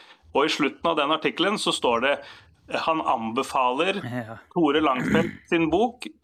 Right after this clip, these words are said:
Speaker 1: Barns seksualitet, for Tore Langfeldt er en pioner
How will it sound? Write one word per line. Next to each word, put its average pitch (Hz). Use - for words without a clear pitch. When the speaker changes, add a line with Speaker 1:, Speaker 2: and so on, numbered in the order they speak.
Speaker 1:
Barns 139
seksualitet, 175
for 165
Tore 147
Langfeldt 135
er 135
en 135
pioner 147